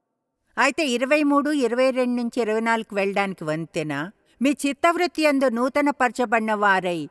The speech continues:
నూతనమైన మానసిక మరియు ఆత్మిక వైఖరిని పొంది." నేను చెప్పినప్పుడు నన్ను చూడండి.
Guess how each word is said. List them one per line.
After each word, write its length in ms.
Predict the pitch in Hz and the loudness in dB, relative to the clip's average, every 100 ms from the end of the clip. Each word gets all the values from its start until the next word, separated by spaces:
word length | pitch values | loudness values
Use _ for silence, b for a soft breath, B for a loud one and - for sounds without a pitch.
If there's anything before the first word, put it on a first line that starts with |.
| - | -6
నూతనమైన 1000 | 196 247 285 262 240 208 185 170 135 143 _ _ _ _ _ _ _ _ _ _ _ _ _ _ _ _ - | -2 0 0 -2 -2 -4 -4 -6 -6 -10 _ _ _ _ _ _ _ _ _ _ _ _ _ _ _ _ -2
మానసిక 680 | 214 262 320 359 349 339 311 311 | 4 4 4 2 0 0 4 4
మరియు 300 | 302 233 226 | 4 2 4
ఆత్మిక 460 | 202 226 - 262 | 4 4 0 -2
వైఖరిని 680 | 247 185 190 220 220 233 214 | 0 2 0 0 -2 -2 -4
పొంది." 600 | 180 185 170 170 151 139 - b b - | -4 -6 -4 -6 -8 -10 -18 b b -2
నేను 200 | 254 294 | 2 2
చెప్పినప్పుడు 580 | - 269 - 254 240 202 | 2 0 2 -2 -2 -2
నన్ను 220 | 175 170 | -2 -4
చూడండి. 760 | 160 185 170 151 147 151 160 | -4 -2 -2 -4 -6 -12 -14